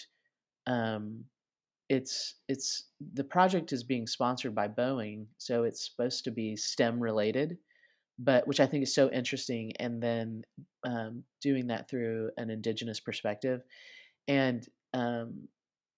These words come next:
Samuel and I are gonna collaborate on that, or we are collaborating on it. We're, we're sort of, um, the last time I collaborated with Samuel on a large project, he was nine years old.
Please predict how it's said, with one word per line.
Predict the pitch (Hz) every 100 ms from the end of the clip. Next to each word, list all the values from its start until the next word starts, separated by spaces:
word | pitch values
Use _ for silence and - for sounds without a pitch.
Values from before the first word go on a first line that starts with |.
| _ _ -
Samuel | - 165 151 165
and | 139 127
I | 120
are |
gonna | 117 110
collaborate | - 113 107 120 127
on | 135 143
that, | 151 156 - _ _ _ _
or | 135
we | 120 120
are | 110 110
collaborating | - 113 110 117 113 117
on | 117 117
it. | 113 - _
We're, | - 131 -
we're | 143
sort | 139 - 156 147
of, | 139 117 - _ -
um, | 123 113 107 104 -
the | 156
last | 151 170 -
time | 156
I |
collaborated | 139 131 120 123 113 110
with | 104
Samuel | - 113 110
on | 110
a | 110
large | 110 110 -
project, | 113 110 107
he | -
was | 107 -
nine | 110 110 113
years | 113 110
old. | 107 117 131